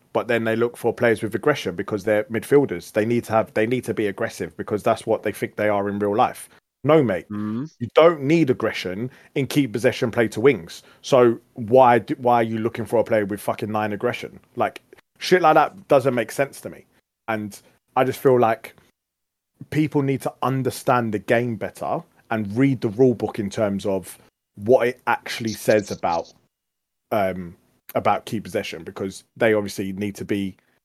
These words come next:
Speaker 1: um, in-, intelligent players, um, who are comfortable on the ball, right?
Speaker 2: Mm-hmm.
Speaker 1: Uh, um,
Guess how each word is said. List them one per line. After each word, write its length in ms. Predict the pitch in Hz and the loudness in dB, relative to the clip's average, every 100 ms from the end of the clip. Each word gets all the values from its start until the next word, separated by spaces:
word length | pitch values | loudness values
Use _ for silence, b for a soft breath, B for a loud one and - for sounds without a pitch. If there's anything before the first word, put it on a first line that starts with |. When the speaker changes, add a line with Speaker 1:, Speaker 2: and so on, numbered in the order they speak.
| _ 104 | _ -2
Speaker 1:
um, 480 | 95 92 90 82 _ _ _ _ _ _ - | -2 -2 -6 -14 _ _ _ _ _ _ -8
in-, 160 | 117 | -6
intelligent 680 | - 113 - 120 107 101 92 | -6 -8 -4 0 0 -2 -8
players, 640 | - 113 90 67 135 - - _ _ _ | -2 0 0 -8 -14 -16 -20 _ _ _
um, 180 | 104 101 | -6 -4
who 160 | 110 107 | 0 -2
are 80 | - | 0
comfortable 560 | 117 98 - 101 107 | -2 -2 -10 -6 -4
on 100 | 92 | -4
the 80 | 92 | -4
ball, 300 | 107 123 - _ _ _ _ _ _ _ - | 2 2 2 _ _ _ _ _ _ _ -6
right? 280 | 78 113 - _ | -2 -2 -4 _
Speaker 2:
Mm-hmm. 160 | 110 110 | -6 -4
Speaker 1:
Uh, 140 | 104 - _ _ _ _ | -4 -10 _ _ _ _
um, 480 | 117 110 107 107 | 4 4 4 -2